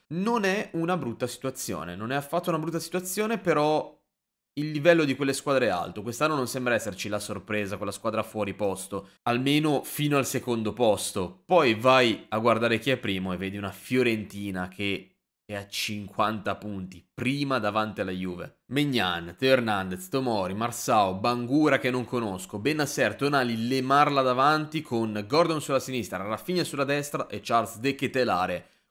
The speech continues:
come sorta di centravanti, più seconda punta, più comp-, punta completa. Super Milan, ragazzi, super, super Milan. Però manca secondo me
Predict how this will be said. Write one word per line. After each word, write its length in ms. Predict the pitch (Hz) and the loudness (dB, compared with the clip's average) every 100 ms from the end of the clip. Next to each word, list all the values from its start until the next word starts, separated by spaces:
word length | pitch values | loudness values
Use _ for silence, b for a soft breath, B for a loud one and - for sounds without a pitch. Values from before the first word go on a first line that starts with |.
| _ | _
come 720 | 110 101 101 98 95 92 - _ _ | -8 -6 -4 -4 -4 -8 -14 _ _
sorta 420 | - 110 101 - | -8 -6 -6 -8
di 140 | 101 | -8
centravanti, 1040 | 92 104 98 98 107 107 101 101 101 - _ _ | -8 -8 -6 -2 0 0 -4 -8 -10 -12 _ _
più 140 | 127 | -4
seconda 400 | 120 - 120 113 | -4 -4 -4 -2
punta, 400 | 127 123 110 110 | -2 -4 -2 -4
più 180 | - 226 | -4 -2
comp-, 380 | 190 180 - - | -2 -2 -6 -6
punta 260 | 175 160 | -2 -2
completa. 720 | - 170 139 120 104 95 b b b b b _ | 0 -2 0 0 0 -2 b b b b b _
Super 320 | 120 120 - | -6 -2 -2
Milan, 300 | 104 107 90 | -2 -4 -4
ragazzi, 420 | 87 90 - - _ | -6 -8 -10 -20 _
super, 480 | - 175 202 185 | -4 -2 0 0
super 300 | - 160 151 | 0 -2 -2
Milan. 520 | 135 139 117 98 92 B B B | 0 0 -2 -2 -6 B B B
Però 520 | - 196 262 - - _ _ | 0 4 4 2 -6 _ _
manca 320 | 135 170 185 | -2 -2 -2
secondo 380 | 180 175 175 165 | -6 -4 -2 0
me 400 | 135 165 - | 0 -2 -6